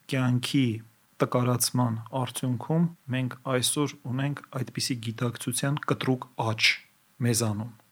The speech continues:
Նկատի ունենանք, որ սովետական տարիներին ընդհանրապես եկեղեցական կյանքը խիստ սահմանափակված էր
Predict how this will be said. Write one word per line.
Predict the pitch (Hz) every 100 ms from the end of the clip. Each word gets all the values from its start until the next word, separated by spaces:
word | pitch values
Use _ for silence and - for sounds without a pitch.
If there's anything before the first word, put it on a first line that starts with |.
| _ -
Նկատի | 143 127 127 127
ունենանք, | 123 135 139
որ | 123 120 -
սովետական | - 123 123 127 123 123 120
տարիներին | 117 120 117 120 120 117
ընդհանրապես | 120 151 151 107 - - - - _ _ _ _
եկեղեցական | 120 113 117 113 - 110 113 110
կյանքը | 117 117 113 120 113
խիստ | 110 113 -
սահմանափակված | 120 113 117 120 - 120 - 170 110
էր | -